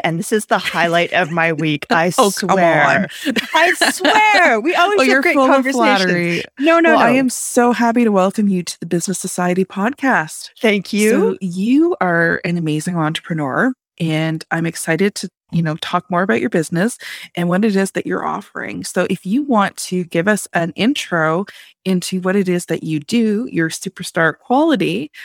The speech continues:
Speaker 2: that would be fantastic.
Speaker 1: Oh, exciting. Well,
Speaker 2: <laughs>
Speaker 1: you know what? I, I'm a brand enthusiast, a brand strategist, a brand designer. Design is my passion, and personal branding is, is really my love.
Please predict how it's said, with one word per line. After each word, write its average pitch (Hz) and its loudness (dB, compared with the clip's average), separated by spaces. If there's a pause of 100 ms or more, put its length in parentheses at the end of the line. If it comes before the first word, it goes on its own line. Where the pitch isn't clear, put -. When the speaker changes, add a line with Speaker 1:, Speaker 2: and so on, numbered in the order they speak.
(220)
Speaker 2:
that 170 -2
would 165 -2
be 170 -4
fantastic. 175 -6 (480)
Speaker 1:
Oh, 220 4
exciting. 160 0 (680)
Well, 226 4 (220)
Speaker 2:
<laughs> - -20
Speaker 1:
you 214 0
know 202 2
what? 196 0 (100)
I, 190 2
I'm 190 2
a 151 2 (100)
brand 190 0
enthusiast, 165 -2
a 165 -8
brand 180 0
strategist, 180 -4
a 170 -2
brand 165 -2
designer. 143 0 (280)
Design 185 0
is 175 -4
my 156 -4
passion, 247 0
and 156 -2
personal 208 0
branding 165 2
is, 156 2
is 156 2
really 160 0
my 143 0
love. 139 0